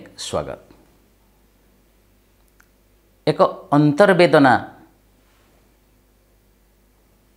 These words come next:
ନେଇ ମୁଁ ଆପଣଙ୍କ ସାମ୍ନାକୁ ପୁଣି ଥରେ ଆସୁଛି। ଗତ ଅକ୍ଟୋବର ଏଗାର ତାରିଖରେ ଆପଣଙ୍କ ସାମ୍ନାକୁ ଆସି ମୁଁ ଦୁଃଖ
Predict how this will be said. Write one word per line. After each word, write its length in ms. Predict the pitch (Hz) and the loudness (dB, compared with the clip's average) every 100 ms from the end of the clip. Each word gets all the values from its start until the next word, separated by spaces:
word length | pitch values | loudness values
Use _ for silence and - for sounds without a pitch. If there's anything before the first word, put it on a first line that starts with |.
| _ _ _ - | _ _ _ -8
ନେଇ 220 | 123 131 | -2 -2
ମୁଁ 160 | 180 151 | -2 -2
ଆପଣଙ୍କ 380 | 98 - 107 98 | -4 -4 -6 -6
ସାମ୍ନାକୁ 560 | 113 - 87 92 92 - 180 - _ _ | -10 -10 -10 -8 -10 -12 -16 -18 _ _
ପୁଣି 240 | - 101 87 | -12 -12 -12
ଥରେ 220 | 92 65 | -14 -16
ଆସୁଛି। 420 | - - - - - _ _ _ _ _ _ _ _ _ _ _ | -16 -20 -20 -20 -20 _ _ _ _ _ _ _ _ _ _ _
ଗତ 260 | 110 113 - 185 190 - - _ _ _ _ _ | -6 -4 -2 -2 -4 -14 -20 _ _ _ _ _
ଅକ୍ଟୋବର 500 | 190 190 - 196 202 190 - | -4 -4 -2 0 0 -2 -6
ଏଗାର 260 | 123 170 190 185 | -4 -4 -4 -4
ତାରିଖରେ 500 | 113 104 - 82 117 - - _ _ _ _ _ _ _ | -4 -6 -10 -10 -10 -12 -20 _ _ _ _ _ _ _
ଆପଣଙ୍କ 420 | 104 107 123 123 120 | -8 -4 -4 -4 -6
ସାମ୍ନାକୁ 560 | - 101 98 101 101 - 95 | -8 -8 -8 -6 -8 -6 -8
ଆସି 240 | - 170 214 - _ _ - | -6 -10 -10 -16 _ _ -10
ମୁଁ 140 | 120 | -6
ଦୁଃଖ 320 | 123 107 - | -6 -8 -10